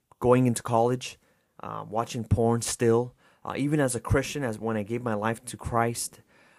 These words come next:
um, I still struggled with this sin. Uh, even when I got married. Uh, for those of you that think that once you get married, this sin's just gonna go away, this temptation's just gonna go away, that's a negative.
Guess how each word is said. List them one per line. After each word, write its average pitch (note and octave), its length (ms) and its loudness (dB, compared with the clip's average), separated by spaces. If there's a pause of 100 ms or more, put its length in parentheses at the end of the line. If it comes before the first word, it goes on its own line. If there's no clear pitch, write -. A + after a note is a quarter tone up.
(140)
um, G2+ 420 0
I A2 120 -2
still - 280 -2
struggled A2+ 420 -2
with A2 120 -6
this A2 140 -4
sin. B2+ 400 -6 (360)
Uh, G2 180 -6
even B2 220 -4
when C3 120 4
I B2+ 60 4
got A#2+ 200 2
married. B2 420 0 (380)
Uh, F#2+ 140 -2
for A2+ 180 -2
those C3+ 260 6
of A#2+ 100 0
you C3 120 0
that G#2 180 2
think B2+ 220 -2
that G2+ 120 2
once A#2+ 220 0
you A2+ 60 -12
get A#2+ 160 -2
married, A#2+ 340 -2
this A2+ 160 0
sin's B2 300 0
just - 180 -4
gonna A2 160 2
go A2+ 140 6
away, A2 260 6
this A2 180 -2
temptation's A2+ 560 -4
just - 200 -6
gonna A#2 120 0
go A2+ 140 6
away, A2 340 4 (640)
that's G#2+ 140 -4
a A2+ 40 0
negative. A2+ 420 0